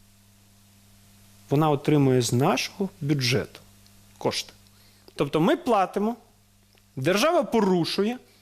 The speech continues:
і за наш кошт розраховується з ними. Відношення держави та судів до рішень Європейського суду з прав людини. Тут найцікавіше.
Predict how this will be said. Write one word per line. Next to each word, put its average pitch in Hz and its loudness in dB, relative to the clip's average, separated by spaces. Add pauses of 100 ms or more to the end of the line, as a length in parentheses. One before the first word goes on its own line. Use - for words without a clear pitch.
(160)
і 226 0
за 220 2
наш 220 0
кошт - -2
розраховується 156 -2
з 113 -10
ними. 87 -18 (540)
Відношення 247 2
держави 226 0
та 190 -2
судів 208 -2
до 190 0
рішень 202 -2
Європейського 175 -2
суду 175 -6
з - -12
прав 170 -2
людини. 139 -4
Тут 190 -8
найцікавіше. 165 -8